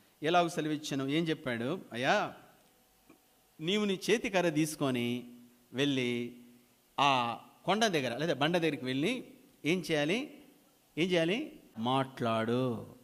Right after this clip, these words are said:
మళ్ళీ చెప్తున్నాను, "ఏదో ఒకటి చేశాను కదన్నా." ఆహా, అది కుదరదు ఇక్కడ.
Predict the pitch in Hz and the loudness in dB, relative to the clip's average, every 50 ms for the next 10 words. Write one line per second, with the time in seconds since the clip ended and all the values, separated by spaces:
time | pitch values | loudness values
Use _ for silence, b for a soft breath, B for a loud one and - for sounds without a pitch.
0 | - _ _ _ - 127 143 143 139 131 139 - 127 120 107 101 98 - b b | -20 _ _ _ -4 -2 -2 -2 -2 -6 -6 -8 -8 -8 -8 -8 -12 -16 b b
1 | b b b b b b b 127 127 139 147 156 175 190 208 240 240 226 220 202 | b b b b b b b 0 2 4 6 6 6 8 8 8 8 8 8 6
2 | 208 202 196 208 202 196 180 180 170 175 165 170 175 190 - - - 127 120 139 | 4 6 6 4 2 6 4 4 4 4 4 4 0 0 -2 -4 -8 -6 -4 -4
3 | 135 - - - - _ - 120 127 127 131 143 147 120 110 95 90 87 90 | -6 -6 -10 -20 -14 _ -4 -4 0 0 0 0 0 -2 -6 -8 -8 -12 -12